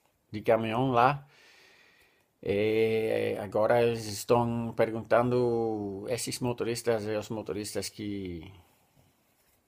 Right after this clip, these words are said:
que tinha eles junto,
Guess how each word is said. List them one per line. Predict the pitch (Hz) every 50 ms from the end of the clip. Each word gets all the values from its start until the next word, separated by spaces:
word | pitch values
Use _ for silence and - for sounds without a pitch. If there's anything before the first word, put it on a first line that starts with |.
| _ _ _
que | - 95
tinha | - - 113 110 110 107 104
eles | 104 101 98 104 101 104 98 98 - - - - - - - - - - _ _ _ _ _ _ _ - - - - 104 104 107
junto, | 98 98 107 123 127 -